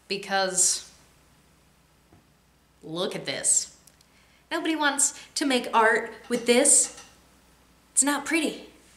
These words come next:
So what was receiver hair used for? Well, it was a fiber that wasn't very pretty, but it was free and renewable. So rather than sentimental, let's think practical.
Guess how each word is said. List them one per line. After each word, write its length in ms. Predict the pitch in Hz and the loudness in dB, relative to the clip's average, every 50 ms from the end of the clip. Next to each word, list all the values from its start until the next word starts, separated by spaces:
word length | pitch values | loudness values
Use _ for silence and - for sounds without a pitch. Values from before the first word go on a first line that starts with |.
| _ _ - | _ _ -8
So 340 | - - - - 240 254 262 | -2 0 4 6 6 6 4
what 400 | 247 214 277 381 381 - 208 190 185 | 4 4 4 4 4 2 -4 -4 -2
was 560 | 185 208 220 247 247 226 214 202 - - - | 4 6 8 8 8 6 6 4 2 0 2
receiver 500 | 180 165 - - 196 190 175 185 190 190 | 2 4 4 4 2 2 0 0 0 2
hair 260 | 185 180 165 170 180 | 4 6 6 6 6
used 520 | 185 185 180 214 302 370 370 - - - | 4 2 4 6 6 8 8 6 4 2
for? 420 | - - 156 120 104 92 92 85 - - - - - - - - - - _ _ _ - | 2 0 0 2 2 2 0 0 -4 -14 -20 -20 -20 -20 -20 -20 -20 -20 _ _ _ -2
Well, 420 | 156 143 139 175 285 - - - - - - - - _ _ _ - | 2 4 4 4 2 0 -6 -12 -18 -20 -20 -20 -20 _ _ _ 0
it 100 | 208 208 | 2 2
was 120 | 208 196 | 4 2
a 60 | 190 | 2
fiber 580 | - - - 160 - 285 190 170 160 165 190 - | 0 2 2 2 2 4 4 4 2 2 2 2
that 360 | 175 160 160 165 165 - - - - - - - - - | 2 2 2 2 0 -4 -12 -18 -20 -20 -20 -20 -12 -4
wasn't 400 | 143 156 180 185 - 277 - - - - - - | 0 2 2 4 2 2 0 -6 -12 -12 -4 2
very 240 | 180 180 202 277 | 2 4 4 4
pretty, 500 | 285 - - 240 202 180 170 175 277 - - - | 2 0 2 4 4 4 4 0 -2 -4 0 2
but 280 | 196 196 202 196 196 208 | 4 4 4 4 4 4
it 160 | 208 208 202 | 4 4 6
was 280 | 220 262 285 277 277 | 4 4 6 6 4
free 480 | - - - 240 247 262 262 262 254 - | 2 2 0 2 2 2 2 2 0 2
and 340 | - 196 208 208 208 202 202 | 4 4 4 4 2 2 2
renewable. 720 | 202 196 185 185 190 190 196 170 - - 123 98 - - | 2 0 2 2 2 4 4 4 2 2 0 -2 -2 0
So 380 | - - - 220 202 190 190 190 | 0 2 4 6 6 6 6 6
rather 340 | 185 202 226 277 330 339 349 | 6 6 6 6 4 4 4
than 220 | 349 320 285 269 | 4 4 4 4
sentimental, 800 | 240 - - 254 240 233 202 185 185 226 339 359 285 247 254 269 | 4 4 6 6 6 4 4 2 2 2 2 4 4 4 4 4
let's 300 | 247 220 220 226 - - | 4 2 2 2 2 0
think 540 | - - - 175 170 170 190 220 269 - - - - - - - - - - - | 0 0 0 2 2 2 0 -2 -4 -6 -8 -18 -20 -20 -20 -20 -20 -10 0 4
practical. 680 | 330 381 - - - 254 226 - - - - - - | 4 4 4 4 0 -2 -2 -2 -2 -4 -4 -8 -12